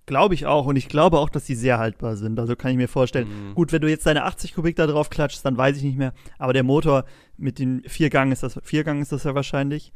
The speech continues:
Speaker 2: Mhm.
Speaker 1: Ähm, der ist ja, der sieht ja aus, als wäre der für hundertfünfundzwanzig Kubik gebaut und dann fährt der
Speaker 2: Ja.
Speaker 1: fünfundvierzig. Also der hat wahrscheinlich bald schon das Problem, dass er zu wenig, äh, zu wenig da be-, betrieben wird. Also ich glaube, die können wirklich lange halten. Vor allem, wenn man die pflegt,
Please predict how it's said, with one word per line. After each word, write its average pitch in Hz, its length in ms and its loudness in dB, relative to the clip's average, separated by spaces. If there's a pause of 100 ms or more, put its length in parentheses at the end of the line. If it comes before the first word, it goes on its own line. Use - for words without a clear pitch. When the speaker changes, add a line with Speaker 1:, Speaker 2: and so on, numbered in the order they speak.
Speaker 2:
Mhm. 110 320 -14 (120)
Speaker 1:
Ähm, 117 440 -4 (560)
der 123 120 2
ist 139 100 0
ja, 139 300 4
der 131 220 0
sieht 151 160 -2
ja 151 80 4
aus, 165 160 4
als 147 160 -4
wäre 151 80 2
der 147 120 0
für 139 380 0
hundertfünfundzwanzig 143 720 0
Kubik - 340 -6
gebaut 139 440 0
und 135 80 -2
dann 127 120 2
fährt 135 240 -2
der 139 80 0
Speaker 2:
Ja. - 60 -8
Speaker 1:
fünfundvierzig. 139 760 -2 (440)
Also 127 240 0
der 143 120 6
hat 156 100 2
wahrscheinlich 151 280 2
bald 139 160 0
schon 139 120 -4
das 139 100 -2
Problem, 135 340 2
dass 131 160 2
er 127 100 2
zu 123 180 -2
wenig, 139 400 0 (460)
äh, 143 180 -6
zu 127 260 -2
wenig 143 300 0
da 127 240 2
be-, 113 200 -2 (100)
betrieben 123 500 -2
wird. 139 340 -2
Also 131 160 0
ich 120 80 -4
glaube, 143 240 0
die 127 140 -4
können 127 320 -4
wirklich 127 280 -10
lange 117 240 -6
halten. 117 340 -4
Vor 135 120 -2
allem, 139 140 4
wenn 135 80 2
man 123 100 0
die 117 80 -6
pflegt, 147 480 -4